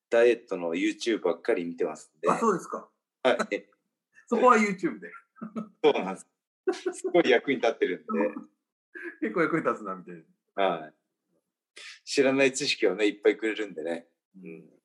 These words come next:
Speaker 1: はい。
Speaker 2: いいね。
Speaker 1: いやー。ね。
Speaker 2: ポッドキャスト振り返って
Speaker 1: まさかの
Speaker 2: はい。
Speaker 1: ポッドキャストフューチャーでしたけども。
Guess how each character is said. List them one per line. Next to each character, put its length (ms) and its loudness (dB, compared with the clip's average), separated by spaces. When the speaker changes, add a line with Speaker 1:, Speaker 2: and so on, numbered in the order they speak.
Speaker 1:
は 260 -2
い。 120 -10
Speaker 2:
い 160 -20
い 20 -20
ね。 320 -16
Speaker 1:
い 40 4
や 560 6
ー。 40 -18
ね。 540 0
Speaker 2:
ポ 180 -14
ッ 20 -8
ド 80 -8
キ 20 -14
ャ 0 -
ス 40 -16
ト 60 -18
振 260 0
り 60 2
返 100 2
っ 40 -12
て 120 -2
Speaker 1:
ま 360 -10
さ 40 -12
か 40 -20
の 60 -4
Speaker 2:
は 60 -8
い。 20 -12
Speaker 1:
ポ 80 -2
ッ 20 -8
ド 60 -12
キ 60 4
ャ 60 2
ス 80 -14
ト 120 0
フ 60 -12
ュ 120 -2
ー 40 -2
チ 120 2
ャ 60 6
ー 40 0
で 100 2
し 80 -6
た 100 -4
け 100 -4
ど 120 -2
も。 300 -4